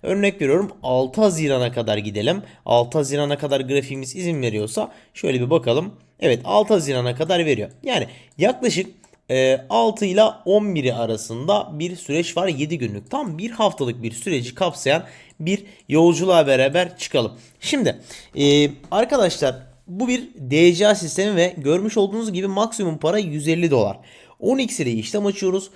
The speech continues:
Yüz elli dolar kullanıyoruz. Bu stratejimiz nasıl ilerliyor? Bu arada bu anlattıklarımın hepsini Trikom Aslan sizler de kullanabilirsiniz.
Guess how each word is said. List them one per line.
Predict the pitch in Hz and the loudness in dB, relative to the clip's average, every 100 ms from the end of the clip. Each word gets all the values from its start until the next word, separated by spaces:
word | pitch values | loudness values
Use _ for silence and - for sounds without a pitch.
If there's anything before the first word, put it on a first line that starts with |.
| - _ - | -20 _ -12
Yüz | 110 107 | -8 -4
elli | 123 151 | -2 2
dolar | 190 190 196 | 4 4 2
kullanıyoruz. | 202 196 190 190 190 - _ _ | 0 0 2 0 -2 -8 _ _
Bu | 156 226 | -6 -4
stratejimiz | - 226 226 220 214 220 | 0 0 2 -2 -2 -4
nasıl | 180 196 233 | -2 -2 0
ilerliyor? | 190 165 180 170 | 2 2 2 2
Bu | 185 | 2
arada | 185 165 | 2 2
bu | 156 | 2
anlattıklarımın | 160 165 170 175 175 175 175 | 2 -2 -6 -6 -6 -4 -4
hepsini | 190 175 151 180 180 | -4 -4 -6 -6 -6
Trikom | 147 165 160 | -8 -6 -4
Aslan | 160 160 160 | -4 -6 -8
sizler | - 135 147 143 | -8 -4 0 0
de | 120 | -2
kullanabilirsiniz. | 123 110 131 165 165 160 147 151 | -6 -6 -4 -4 -4 -6 -6 -8